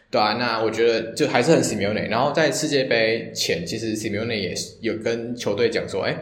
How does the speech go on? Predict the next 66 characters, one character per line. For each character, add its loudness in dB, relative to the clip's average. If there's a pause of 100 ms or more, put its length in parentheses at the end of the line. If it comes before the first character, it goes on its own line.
(200)
我 2
还 2
是 -4
可 2
以 4
继 -4
续 -6
带 2
球 -2 (100)
队， 0
我 2
也 0
没 -4
有 0
打 -2
算 -4
准 -8
备 -4
离 -10
队。” -6 (400)
那 -4
其 -6
实 -6
球 0
队 4
高 2
层 -4
也 -4
是 -6
说， 0
就 -8
是 -10
，“哎， -4 (380)
啊， 0
那 -2
你 -6
还 0
可 2
以 2
继 -4
续 -4
踢， -6 (640)
那 -2
不 -2
如 2
我 2
们 -2
就 -2
继 -6
续 -6
可 2
以 0
看， -4
看 0
你 -4
可 -2
不 4
可 2
以 0
带 2
到 0
什 -4
么 -4
样 -2
程 -8
度， -6